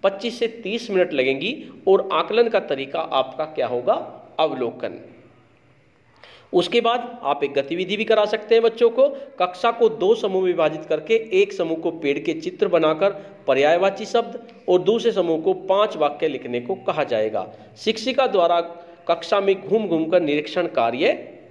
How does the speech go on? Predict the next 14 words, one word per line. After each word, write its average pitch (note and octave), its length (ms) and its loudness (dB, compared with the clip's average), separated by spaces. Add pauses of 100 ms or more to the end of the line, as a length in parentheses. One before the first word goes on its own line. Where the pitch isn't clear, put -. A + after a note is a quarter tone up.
(260)
किया F3+ 200 4
जाएगा A3+ 400 2
तथा F#3+ 440 -2
बच्चों D#3+ 360 0
को F3+ 140 2
प्रोत्साहित D3 760 -4
किया D#3+ 160 2
जाएगा। G2+ 480 -2 (280)
इसमें A3 640 0 (100)
भी D#3+ 100 4
आपकी E3 260 0
पाँच F#3 300 2
मिनट G3+ 140 0
लगेंगी। F3+ 560 -2